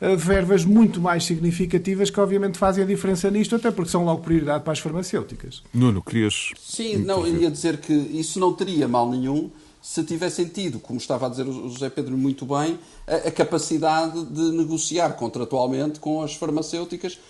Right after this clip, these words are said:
Speaker 3: algo que conseguisse chegar, de facto, aos consumidores europeus. E, e isso não acontece. Portanto,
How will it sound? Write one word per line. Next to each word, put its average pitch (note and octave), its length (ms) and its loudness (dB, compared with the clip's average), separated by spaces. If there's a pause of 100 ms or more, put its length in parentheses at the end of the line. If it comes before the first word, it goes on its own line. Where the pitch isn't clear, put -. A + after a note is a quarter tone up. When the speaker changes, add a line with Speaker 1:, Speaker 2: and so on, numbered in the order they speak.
Speaker 3:
algo F3 380 4
que - 80 -20
conseguisse F3+ 420 -4
chegar, F3+ 380 -2
de - 80 -16
facto, F3 280 -6
aos F3+ 140 -6
consumidores F#3 640 -6
europeus. F#3 480 -4 (360)
E, A2+ 140 -6 (100)
e A#2+ 120 -2
isso - 160 -6
não A2 100 -2
acontece. F#2 500 -10
Portanto, A2 380 -2